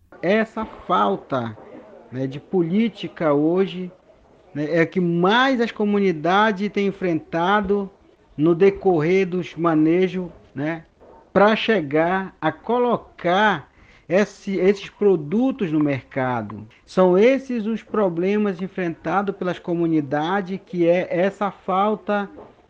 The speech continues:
de organização, de conhecimento pra chegar aos parceiros, né, aos grandes empresários. Por quê? Hoje, as comunidades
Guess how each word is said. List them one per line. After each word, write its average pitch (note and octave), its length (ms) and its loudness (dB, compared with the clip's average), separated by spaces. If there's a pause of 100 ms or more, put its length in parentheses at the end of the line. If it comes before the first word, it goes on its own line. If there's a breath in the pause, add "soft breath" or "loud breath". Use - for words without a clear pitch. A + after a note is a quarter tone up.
(140)
de D3+ 300 0
organização, G3 1300 0
de D#3+ 80 -10
conhecimento F#3 1040 -2
pra F#3 160 -4
chegar E3 760 -2
aos F3 220 -4
parceiros, C3+ 800 -4 (640)
né, A#2 160 -10
aos D3+ 240 4
grandes F3+ 340 0
empresários. B2+ 720 -4 (120)
Por C4 240 -8
quê? C#3 420 0 (420 loud breath)
Hoje, C#3+ 640 2 (440)
as E3+ 120 -4
comunidades G#3 800 0